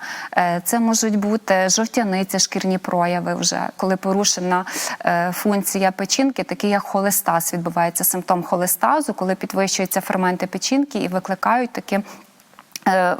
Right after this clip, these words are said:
симптом шкірний, як жовтяниця, так. Е, це можуть бути різні диспептичні явища по типу нудоти, блювоти, е, це йдуть розлади стільця у вигляді діареї.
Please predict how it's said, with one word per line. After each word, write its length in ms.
симптом 480
шкірний, 480
як 180
жовтяниця, 800
так. 280
Е, 180
це 120
можуть 260
бути 240
різні 260
диспептичні 760
явища 500
по 140
типу 400
нудоти, 680
блювоти, 800
е, 280
це 140
йдуть 300
розлади 480
стільця 520
у 60
вигляді 440
діареї. 640